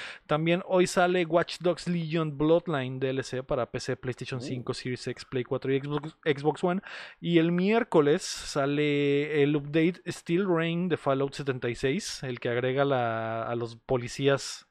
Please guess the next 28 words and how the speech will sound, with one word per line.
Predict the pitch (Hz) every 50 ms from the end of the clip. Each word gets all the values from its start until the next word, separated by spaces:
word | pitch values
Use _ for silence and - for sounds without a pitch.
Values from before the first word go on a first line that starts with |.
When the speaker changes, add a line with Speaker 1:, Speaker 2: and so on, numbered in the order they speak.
| _ _
Speaker 1:
mamados. | 135 131 139 147 143 139 131 175 214 - - - _ _ _ _ _ _ _ _ _ _ _ _
Speaker 2:
Ajá. | - 120 110 113 117 165 - _ _ _ - -
Speaker 1:
En | 135 127
P | - 139
C, | - - 139
Play | 135 - 139 131
cuatro | - 143 135 - 143
y | 139 135 131
Xbox, | 135 135 143 - - - - _
Xbox | 160 139 127 143 147 139 -
One. | 180 175 190 -
También | - 151 156 156
sale | - 165 156 151 151
Sam | - - 170 160 180
y | 196 190
Max | 165 156 170 165 - - - 131 - _ _ _ _ - 160
This | 143 170 160 -
Time | - 180 165 160 160 - _
It's | 190 180 156 - - 147
Virtual | 143 165 180 233 - - - 151 143 170 226 - _ _
para | - 131 127 123 120 117 117 113 113 - _
P | - 131
C, | 120 - - 127 127 127 127 131 131 -
eh, | - 127 123 123 120
V | 123 135 135
R. | 143 139 143 165 226 - _ - - - - - - - - - - - _ - - _ _
Y | - 160 160 160 165 165 160
Speaker 2:
Uf. | 127 120 113